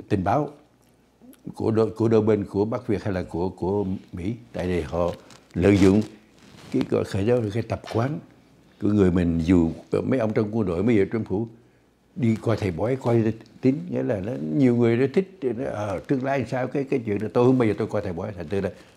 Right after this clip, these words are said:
nhất định tôi không tin cái chuyện đó. Tương lai hay định mệnh á, định mệnh là đã có định mệnh sẵn rồi. Tương lai là mình phải đóng góp, mình tạo cái tương lai sáng cho mình. Thành ra thầy bói nói là tôi chỉ, tôi, tôi chỉ cười, tôi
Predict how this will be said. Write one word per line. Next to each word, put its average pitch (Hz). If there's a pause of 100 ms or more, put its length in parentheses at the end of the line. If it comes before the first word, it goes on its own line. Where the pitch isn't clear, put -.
(160)
nhất 143
định 104
tôi 117
không 113
tin 110
cái 107
chuyện 87
đó. 92 (960)
Tương 120
lai 117
hay 117
định 98
mệnh 95
á, 123 (160)
định 101
mệnh 101
là 110
đã 113
có 131
định 98
mệnh 98
sẵn 123
rồi. 131 (920)
Tương 120
lai 117
là 110
mình 90
phải 107
đóng 120
góp, 139
mình 80
tạo 92
cái 117
tương 107
lai 95
sáng 120
cho 113
mình. 82
Thành 82
ra 110 (520)
thầy 101
bói 110
nói 143
là 123
tôi 120
chỉ, 127 (300)
tôi, 123
tôi 120
chỉ 123
cười, 107
tôi 123